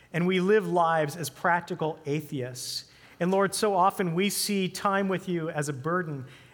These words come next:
And Lord, we're missing it. We need your grace. We need to be like Daniel.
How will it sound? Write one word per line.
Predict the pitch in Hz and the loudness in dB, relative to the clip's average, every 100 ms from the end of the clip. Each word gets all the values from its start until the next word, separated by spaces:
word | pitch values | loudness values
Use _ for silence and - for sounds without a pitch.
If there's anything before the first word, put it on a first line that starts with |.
| - | -8
And | 170 175 | -2 2
Lord, | 190 190 156 | 4 2 0
we're | 165 | -2
missing | 151 180 240 196 151 | 0 0 0 0 -2
it. | 131 | -4
We | 165 | -2
need | 175 262 | 0 0
your | 262 | -2
grace. | 139 180 170 123 - - | -2 -2 -2 -4 -8 -4
We | 175 | 0
need | 196 254 220 | 2 2 2
to | |
be | 196 | 2
like | 196 170 | 2 2
Daniel. | 143 160 165 131 | 0 -2 0 -4